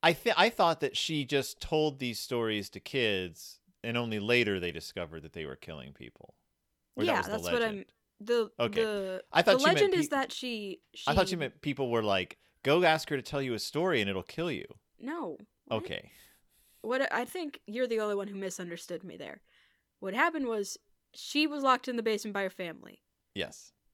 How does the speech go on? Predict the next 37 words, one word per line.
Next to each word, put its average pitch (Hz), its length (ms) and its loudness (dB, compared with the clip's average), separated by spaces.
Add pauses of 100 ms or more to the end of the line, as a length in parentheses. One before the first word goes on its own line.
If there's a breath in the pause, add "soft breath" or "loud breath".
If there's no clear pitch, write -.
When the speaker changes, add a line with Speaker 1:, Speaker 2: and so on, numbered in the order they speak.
Speaker 2:
The 202 80 -8
town 233 300 2
was 214 160 -6
like, 196 220 -4
"Oh, 254 120 2
shoot, - 680 -6
our 190 80 -4
children 240 420 -4
are 196 80 -6
dying 175 400 -6
'cause 185 160 -14
she's 202 160 -10
poisoning 196 540 -4
them." - 240 -18 (600)
Speaker 1:
Yes. - 420 -12 (360)
Speaker 2:
And 202 100 -6
then 233 120 0
she 254 240 -2
died. 170 420 -4 (400)
And 190 140 -6
now 208 160 4
they're 202 120 -2
like, 185 160 -4
"And 185 120 -6
she's - 100 -12
coming 220 240 -4
back 226 180 2
from 226 120 -4
the 214 80 -2
dead 220 320 0
to 190 40 -12
kill 208 220 -8
people 170 480 -10 (560)
with 185 140 -10
her 185 100 -8
stories." - 560 -10 (920)
Speaker 1:
Okay. 107 340 -4